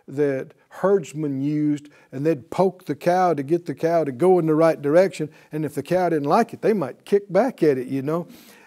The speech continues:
And, uh, and the Spirit of God is prodding you and saying, "Come on, go this way." And you can go, "Uh-uh, no, I don't, I don't wanna go that way." If you're not smart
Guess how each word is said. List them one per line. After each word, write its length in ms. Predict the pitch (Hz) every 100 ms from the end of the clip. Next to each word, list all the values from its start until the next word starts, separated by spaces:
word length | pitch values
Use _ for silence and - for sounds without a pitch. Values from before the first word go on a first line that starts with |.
| _
And, 400 | 165 170 170 165
uh, 220 | 170 165 - _ - _
and 280 | - 156 151
the 80 | 143
Spirit 320 | - 254 247
of 80 | 185
God 300 | 190 254 233
is 120 | 175
prodding 500 | - - 233 262 190
you 60 | 185
and 80 | 175
saying, 220 | 196 175
"Come 180 | 254 269
on, 120 | 196
go 180 | 196 208
this 260 | 240 -
way." 280 | 160 170 190 - -
And 140 | 147
you 80 | 190
can 120 | 180
go, 220 | 156 135 -
"Uh-uh, 600 | 269 311 381 240 170 127
no, 340 | 143 214 269 208
I 160 | 180
don't, 260 | 220 214 - - - -
I 100 | 185
don't 260 | 220 214
wanna 280 | 208 311 285
go 240 | 202 185 170
that 220 | 160 151
way." 240 | 170 175 - - - _ -
If 280 | 208 202 185
you're 120 | 180
not 220 | 170 165
smart 500 | - 165 143 123 -